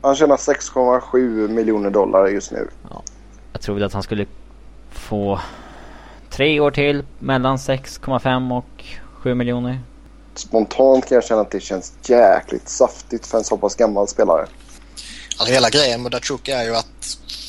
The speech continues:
Speaker 3: för det första tycker jag att det är tydligt att han inte är den spelare han en gång var. Och jag håller honom inte som topp fem i ligan.
Speaker 2: Inte ens bland forwards?
Speaker 3: Nej.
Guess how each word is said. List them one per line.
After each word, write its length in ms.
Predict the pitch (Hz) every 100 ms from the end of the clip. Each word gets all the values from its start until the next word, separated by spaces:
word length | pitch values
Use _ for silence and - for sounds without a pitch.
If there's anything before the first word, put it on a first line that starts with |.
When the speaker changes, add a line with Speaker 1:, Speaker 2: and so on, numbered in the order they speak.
| -
Speaker 3:
för 100 | 123
det 60 |
första 320 | 123 131 - 117
tycker 220 | 131 139
jag 160 | 120
att 100 | 113
det 60 | 117
är 60 | 113
tydligt 420 | 131 120 107 104
att 120 | 113
han 120 | 117
inte 220 | 113 110
är 140 | 107 110
den 100 | 113
spelare 400 | - 113 104 101
han 120 | 113
en 140 | 104 107
gång 180 | 104 107
var. 280 | 107 - 131 131 - -
Och 280 | 123 - 117
jag 100 | 117
håller 180 | 110 110
honom 220 | 117 113
inte 340 | 117 120 104 101
som 200 | 117 120
topp 180 | 120
fem 360 | - 123 104 107
i 120 | 107
ligan. 380 | 110 107 - - 135 - - - - -
Speaker 2:
Inte 160 | 127
ens 100 | 123
bland 160 | - 107
forwards? 520 | - 107 76 - - - - - - - -
Speaker 3:
Nej. 100 | -